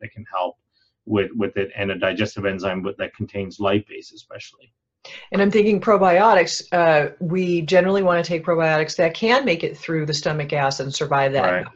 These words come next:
Speaker 2: When we're having upper G I, gerd issues, um, the acid reflux, and it's up here in our, you know,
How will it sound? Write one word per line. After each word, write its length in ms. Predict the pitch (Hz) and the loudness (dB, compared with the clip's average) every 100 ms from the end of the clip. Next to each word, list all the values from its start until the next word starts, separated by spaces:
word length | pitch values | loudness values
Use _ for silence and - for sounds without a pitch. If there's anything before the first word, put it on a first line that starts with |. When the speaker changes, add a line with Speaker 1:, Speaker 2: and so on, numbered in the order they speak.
| - | -4
Speaker 2:
When 240 | 202 202 | 0 2
we're 100 | 190 | 2
having 460 | 196 208 208 196 - | 2 2 2 -2 0
upper 320 | 220 277 311 | 0 2 0
G 300 | 233 196 190 | 0 0 2
I, 340 | 170 160 160 165 | 4 6 4 2
gerd 400 | 156 190 196 190 | 2 2 2 2
issues, 680 | 160 185 - 170 170 160 160 - - - | 0 -2 -2 0 0 -2 -8 -14 -18 -4
um, 320 | - 175 160 | 0 4 4
the 80 | 165 | 4
acid 280 | 160 165 180 | 4 2 -4
reflux, 420 | 185 185 175 165 | -4 0 -2 -2
and 80 | 160 | -4
it's 120 | 156 - | -4 0
up 240 | 214 208 - | 2 2 -2
here 380 | - - 226 185 | -8 0 4 4
in 80 | 156 | 4
our, 240 | 147 147 | 0 -4
you 100 | - | -2
know, 80 | 175 | -2